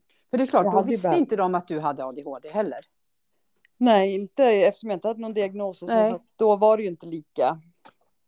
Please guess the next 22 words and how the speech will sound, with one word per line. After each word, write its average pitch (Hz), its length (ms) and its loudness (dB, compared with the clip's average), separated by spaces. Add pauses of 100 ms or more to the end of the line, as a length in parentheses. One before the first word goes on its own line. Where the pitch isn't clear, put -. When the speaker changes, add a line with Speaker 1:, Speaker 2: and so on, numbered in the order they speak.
Speaker 2:
eh, 170 180 -10
Speaker 1:
Vanligt. 175 720 -8
Speaker 2:
nej, 190 560 -4
och 208 160 -8
sen 233 140 -4
var 208 140 4
det 226 40 0
ju 247 60 -2
Speaker 1:
Nej. 233 40 -4
Speaker 2:
inte 202 120 -12
det 185 100 4
att 175 120 -4
jag 175 100 -4
kanske 170 600 -2 (260)
störde 185 540 -2
så 233 120 -16
mycket, 165 280 -10
utan 151 240 -6
att 151 140 -8
jag 165 140 -2
mer 143 220 -8
dagdrömde. 175 840 -4